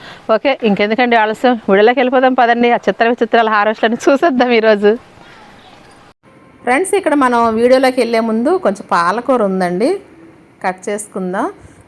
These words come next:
చూశారు కదా, అప్పుడు నా పాలకూర హార్వెస్ట్ ఇంతకుముందు చూసినప్పుడు ఒక జనవరిలో, డిసెంబర్లో అరచేయి అంత ఆకులతో వచ్చేదండి. అదే పాలకూర ఇప్పుడు ఎందుకు ఇలా అయిపోయిందంటారు?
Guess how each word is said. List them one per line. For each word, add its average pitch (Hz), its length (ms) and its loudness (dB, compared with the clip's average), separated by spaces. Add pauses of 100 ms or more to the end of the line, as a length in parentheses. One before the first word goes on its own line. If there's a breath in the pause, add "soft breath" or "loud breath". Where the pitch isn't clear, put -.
(120)
చూశారు 254 400 -4
కదా, 196 180 0
అప్పుడు 240 180 -6
నా 196 80 -2
పాలకూర 202 560 -2
హార్వెస్ట్ 208 480 -2
ఇంతకుముందు 196 480 -6
చూసినప్పుడు 214 460 -6
ఒక 190 100 -2
జనవరిలో, 185 800 -2
డిసెంబర్లో 196 680 -6 (400 loud breath)
అరచేయి 196 560 -4
అంత 185 200 -4
ఆకులతో 233 520 0
వచ్చేదండి. 190 720 -2
అదే 180 360 -4
పాలకూర 214 480 -2
ఇప్పుడు 202 180 -4
ఎందుకు 196 240 -6
ఇలా 214 140 -2
అయిపోయిందంటారు? 190 840 -4